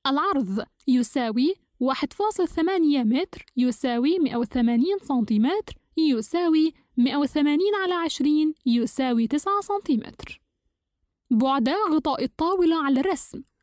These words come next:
الطول يساوي اثنين فاصل أربعة متر يساوي مائتين وأربعين سنتيمتر يساوي مائتين وأربعين على عشرين يساوي اثني عشر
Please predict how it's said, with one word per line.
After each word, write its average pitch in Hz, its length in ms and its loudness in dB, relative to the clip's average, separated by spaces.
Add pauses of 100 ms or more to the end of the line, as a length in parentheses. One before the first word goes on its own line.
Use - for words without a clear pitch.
(220)
الطول 269 400 0
يساوي 302 600 0
اثنين 247 320 0
فاصل 370 380 -4
أربعة 240 340 -2
متر 320 360 0 (260)
يساوي 269 640 0
مائتين 254 320 0
وأربعين 233 460 -2
سنتيمتر 233 720 -2 (260)
يساوي 294 680 2
مائتين 254 380 2
وأربعين 247 440 -2
على 392 220 -2
عشرين 339 480 0 (160)
يساوي 294 680 2
اثني 240 240 0
عشر 330 260 -4